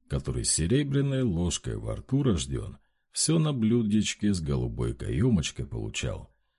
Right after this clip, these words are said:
Сейчас тут сидит, перед ним. "Детские комплексы", прочитал я в его описании.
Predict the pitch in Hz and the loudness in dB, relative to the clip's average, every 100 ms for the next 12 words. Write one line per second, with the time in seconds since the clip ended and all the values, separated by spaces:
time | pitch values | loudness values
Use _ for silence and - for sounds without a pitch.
0 | _ - 113 101 - 156 - - 139 123 | _ -8 -6 -2 0 0 0 -2 0 0
1 | - 64 57 - - _ - 95 87 62 | -2 -4 -4 -8 -12 _ -2 0 0 0
2 | 65 55 - _ _ _ _ _ _ - | -2 -2 -10 _ _ _ _ _ _ -12
3 | - 151 160 - 135 127 - - 175 - | -2 0 0 0 0 0 -2 0 2 0
4 | 113 - - - - 104 - - - 139 | -4 -2 -4 -6 -10 -6 -4 -6 -2 0
5 | 139 120 117 78 90 127 123 123 123 - | 2 2 2 0 0 0 -2 -4 -2 0
6 | 110 117 107 - | 0 -4 -6 -10